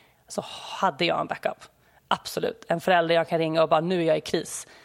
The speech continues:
Pengar jag kan låna från en vän. Alltså jag, jag har aldrig varit på en sån plats i livet där jag inte har haft en känsla av att livet tar hand om mig.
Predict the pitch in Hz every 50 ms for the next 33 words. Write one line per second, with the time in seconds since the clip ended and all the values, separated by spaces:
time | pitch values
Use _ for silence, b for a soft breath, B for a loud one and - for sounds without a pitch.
0 | B B B B - 190 185 175 170 160 160 160 - 170 160 175 170 165 156 156
1 | 165 156 - 165 160 151 143 160 170 165 160 165 175 156 - 180 165 - - -
2 | 180 175 170 190 185 185 170 165 170 170 170 160 160 147 - - 160 143 160 156
3 | - - 165 - - 180 165 165 170 165 160 - 175 170 - - - 185 160 143
4 | _ _ - - 165 160 - B B B B B B B B B B - 175 170
5 | 170 - - 165 151 - - 165 160 143 - - 165 160 160 160 170 165 - -
6 | 160 165 156 160 - 165 156 - 202 180 160 147 - - - - -